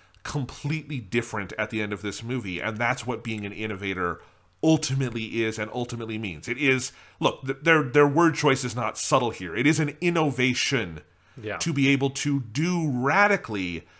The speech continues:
Speaker 1: what humans are clumsily trying to do at the beginning of this movie, which is peace and conciliation, which does not come natural to us, not because we are inherently bad,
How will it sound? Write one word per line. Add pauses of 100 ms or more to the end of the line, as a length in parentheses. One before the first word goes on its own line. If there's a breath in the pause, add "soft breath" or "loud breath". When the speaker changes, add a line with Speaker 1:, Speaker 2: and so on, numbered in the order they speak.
(180 soft breath)
Speaker 1:
what
humans
are
clumsily
trying
to
do
at
the
beginning
of
this
movie, (240 loud breath)
which
is
peace
and
conciliation, (460 soft breath)
which
does
not
come
natural
to
us, (440 soft breath)
not
because
we
are
inherently
bad,